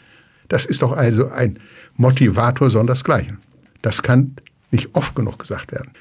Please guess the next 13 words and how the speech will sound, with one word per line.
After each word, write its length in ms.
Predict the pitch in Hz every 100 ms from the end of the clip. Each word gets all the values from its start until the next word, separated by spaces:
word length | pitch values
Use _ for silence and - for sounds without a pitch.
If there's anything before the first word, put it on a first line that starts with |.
| _ -
Diese 260 | 156 160 156
Resonanz 680 | 139 127 101 95 131 - -
durch 160 | 123 101
die 140 | 107
Medien 580 | 98 107 104 123 170 - _ _ _ _ _
ist 260 | 147 - -
unverzichtbar, 920 | 139 135 131 98 - - - 127 135 - _ _ _
vor 140 | -
allen 100 | 120
Dingen 140 | 113 113
für 140 | 113
die 80 | 104
Politik, 600 | 104 98 - 147 131